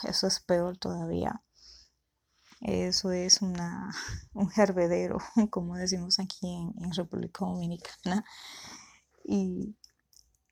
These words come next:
y te mandan, hay, hay hombres que, que te mandan, eh, nudes, eh, ya sean de ellos mismos o, o de imágenes tomadas de, de Google, y tú dices, "Pues, ¿y esta vaina?". <laughs>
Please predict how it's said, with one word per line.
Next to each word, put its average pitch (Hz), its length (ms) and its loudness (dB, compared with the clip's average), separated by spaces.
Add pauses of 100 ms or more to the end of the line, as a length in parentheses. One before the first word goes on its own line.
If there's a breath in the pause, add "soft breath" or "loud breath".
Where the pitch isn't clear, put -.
(140)
y 208 140 0
te 196 140 0
mandan, 196 840 2
hay, 190 320 2
hay 185 220 2
hombres 196 460 2
que, 180 400 -4 (240)
que 185 140 0
te 180 140 -2
mandan, 190 800 0
eh, 170 380 -4 (500)
nudes, 214 720 2 (100)
eh, 175 300 -4 (160)
ya 185 140 4
sean 196 260 4
de 185 100 2
ellos 185 280 0
mismos 190 640 0
o, 170 380 -6 (720)
o 170 320 -2
de 175 100 -4
imágenes 202 760 2
tomadas 175 540 -2
de, 170 360 -4
de 185 160 -6
Google, 196 360 -4
y 196 240 -6
tú 170 160 -10
dices, - 300 -4 (560)
"Pues, 180 180 -4
¿y 185 60 -2
esta 254 180 0
vaina?". 190 500 4
<laughs> 220 280 -2